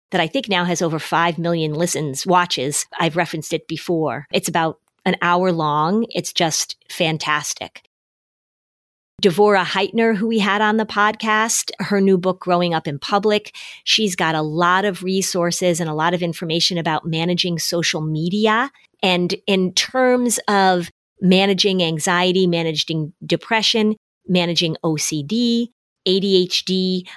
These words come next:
Sharon Saline is another resource. She is in Western Massachusetts, and she has written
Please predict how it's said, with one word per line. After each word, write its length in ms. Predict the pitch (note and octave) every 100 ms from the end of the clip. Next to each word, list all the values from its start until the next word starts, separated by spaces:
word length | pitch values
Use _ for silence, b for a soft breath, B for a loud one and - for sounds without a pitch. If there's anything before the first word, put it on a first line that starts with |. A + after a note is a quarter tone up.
| -
Sharon 460 | - G#3+ G3 F#3
Saline 800 | F3+ - E3+ D#3 F3 F#3+ G#3+ A#3+ -
is 140 | F3+ D#3+
another 360 | D#3 D#3+ G3+
resource. 920 | F#3+ G#3+ A3+ - A#3 A3+ C#4 - - -
She 400 | - - F#3 F3+ -
is 240 | F3 - F#3
in 200 | E3+ D#3+
Western 380 | E3 - F#3+
Massachusetts, 960 | F3+ F3+ - F3+ G3+ F#3 A3+ A3+ - - _ _ _
and 140 | F#3+ F3
she 220 | - G3
has 260 | F3 E3 D#3
written 460 | F#3+ - F#3 F3+